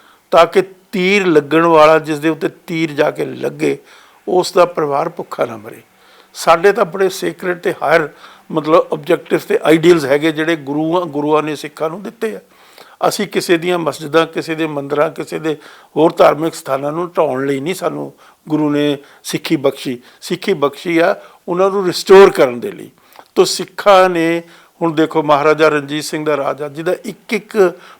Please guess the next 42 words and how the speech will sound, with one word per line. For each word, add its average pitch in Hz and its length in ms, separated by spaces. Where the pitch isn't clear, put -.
ਮਿੰਟ 165 340
ਜਿਹੜਾ 165 260
ਡਾਕੂਮੈਂਟਿਡ 143 760
ਆ, - 80
ਇੱਕ - 220
ਇੱਕ 196 180
ਦਿਨ 147 260
ਡਾਕੂਮੈਂਟਿਡ 156 720
ਆ, 139 100
ਇੱਕ 196 200
ਇੱਕ 185 140
ਮੂਵਮੈਂਟ 151 480
ਡਾਕੂਮੈਂਟਿਡ 151 680
ਆ, 147 100
ਇੱਕ 190 200
ਇੱਕ - 160
ਹਫ਼ਤਾ, 170 640
ਮਹੀਨਾ, 156 420
ਸਾਰਾ 175 260
ਕੁਛ 175 260
ਡਾਕੂਮੈਂਟਿਡ 156 680
ਆ। - 80
ਉਸ 185 360
ਦੇ 185 160
ਵਿੱਚ 151 260
ਇੱਕ 185 160
ਸੁਨਹਿਰੀ 170 400
ਮਸਜਿਦ 147 320
ਸੀ, - 180
ਜਿਹੜੀ, 196 640
ਜਿਹਦੀ 170 280
ਮੁਰੰਮਤ 156 440
ਦੀ 160 140
ਬਹੁਤ 143 300
ਜ਼ਿਆਦਾ 156 220
ਜ਼ਰੂਰਤ 143 360
ਸੀ। 165 160
ਲਾਹੌਰ 123 340
ਦੇ 143 100
ਵਿੱਚ 151 200
ਬੜੀ 143 160
ਮਸ਼ਹੂਰ 95 360